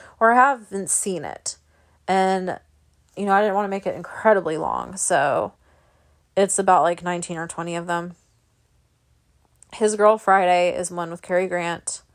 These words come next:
and it was in nineteen forty. Rosalind Russell is also in it. And the description is, "A newspaper editor uses every trick in the book to keep his ace reporter ex-wife from remarrying." So again, you have, like, a central story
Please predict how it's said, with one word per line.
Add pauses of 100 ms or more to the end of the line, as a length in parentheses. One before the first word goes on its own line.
(720)
and
it
was
in
nineteen
forty. (120)
Rosalind
Russell
is (260)
also
in
it. (440)
And
the
description
is,
"A
newspaper
editor
uses
every
trick
in
the
book
to
keep
his
ace
reporter
ex-wife (300)
from
remarrying." (300)
So
again,
you
have,
like,
a
central
story